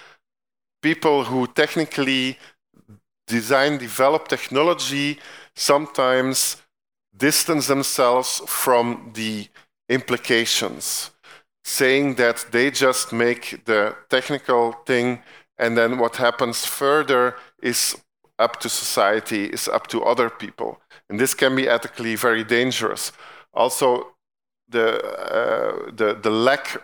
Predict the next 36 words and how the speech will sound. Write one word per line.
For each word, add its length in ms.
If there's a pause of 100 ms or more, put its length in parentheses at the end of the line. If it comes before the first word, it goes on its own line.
of, 460
um, 400
using 380
technology 580
in 80
a 60
responsible 680
way, 300
one 200
could 180
say, 320 (400)
that 220
is 140
actually 380
the 140
lesson 360
of 120
Frankenstein. 840 (400)
But 160
what 180
happens 640
is 420 (120)
that 360
people 280
read 240
the 60
story 580 (400)
as, 440
um, 580
yeah, 240
a 80
warning, 640 (420)
uh, 200
to 180
be 280
afraid 600